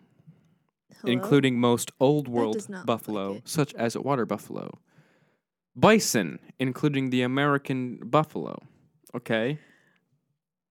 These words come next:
Speaker 1: Uh.
Speaker 2: Oh, boy, Bob. Okay. There is two surviving species. I don't know where to put my legs. I mean, arms.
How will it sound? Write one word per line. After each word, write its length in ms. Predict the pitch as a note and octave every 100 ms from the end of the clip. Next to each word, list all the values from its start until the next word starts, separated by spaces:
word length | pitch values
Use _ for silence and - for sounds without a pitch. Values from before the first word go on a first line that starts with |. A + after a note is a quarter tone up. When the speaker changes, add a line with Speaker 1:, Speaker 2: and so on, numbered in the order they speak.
| -
Speaker 1:
Uh. 100 | F3 - _ _ _ _ _ _ _ A3 _ _ _ _ _ _ _ _ _ _ _ _ _ _ _ -
Speaker 2:
Oh, 120 | -
boy, 380 | B2+ D3 D3+ C3+
Bob. 400 | B2 C3 C3 - -
Okay. 420 | C#3 C#3 B2+ A2 G#2 - - _
There 180 | C#3 C#3
is 120 | C3+
two 220 | - G3+
surviving 600 | G3 C3 A#2 A2 G#2 G#2 - _
species. 880 | - - - A2 G#2+ F#2 - - - _ _ - -
I 40 | -
don't 180 | - -
know 80 | -
where 120 | -
to 80 | -
put 200 | - -
my 160 | E2 G2 -
legs. 400 | A#2+ G2 - -
I 40 |
mean, 180 | F#2 A#2+
arms. 460 | A#2 B2 G#2 - -